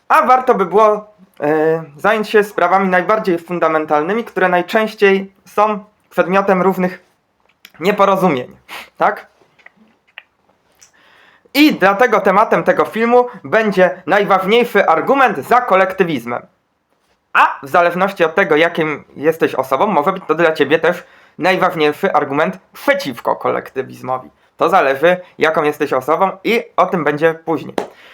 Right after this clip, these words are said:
No i w każdym razie też już, że to jest bardzo ważny film, fundamen-, na temat fundamentalny, tak? Dlatego liczę tutaj, że, mam nadzieję, że bę-, będziecie ten film udostępniać jak najdalej, tak? Dawać polubienia, jeżeli wam się spodoba,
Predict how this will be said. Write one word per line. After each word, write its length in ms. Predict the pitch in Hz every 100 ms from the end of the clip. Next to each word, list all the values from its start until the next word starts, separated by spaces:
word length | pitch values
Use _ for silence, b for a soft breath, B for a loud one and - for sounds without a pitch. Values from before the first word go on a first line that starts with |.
| B B -
No 100 | 254
i 80 | 233
w 60 |
każdym 300 | 247 220 202
razie 400 | 208 196 202 185 - _
też 180 | 190 185
już, 440 | 180 175 - - _ _ -
że 140 | 175
to 100 | 196
jest 240 | 185 147
bardzo 320 | 135 202 170 156
ważny 400 | 202 214 156 143
film, 340 | 143 165 190 190
fundamen-, 460 | 170 175 170 170 156 - _ _ _
na 160 | 143 165
temat 320 | 190 175 170
fundamentalny, 960 | - 190 185 180 175 208 180 156 208
tak? 340 | - 139 - - b b b b
Dlatego 440 | 147 196 220 202 190
liczę 300 | 214 208 190
tutaj, 360 | 180 180 165
że, 320 | 165 165 156 156
mam 180 | 160 180
nadzieję, 380 | 170 202 180
że 280 | 151 147 131 - _
bę-, 520 | 131 123 151 143 131 - 127
będziecie 520 | 127 127 160 175 175 170
ten 140 | 156
film 260 | 165 147 139
udostępniać 680 | 175 214 214 226 226 214 202
jak 140 | 190
najdalej, 460 | 190 196 185 190 185
tak? 320 | 180 180 175
Dawać 320 | 160 160 160
polubienia, 520 | - 160 165 214 214 196
jeżeli 260 | 185 185
wam 160 | 185 180
się 100 | 190
spodoba, 580 | - 180 180 180 180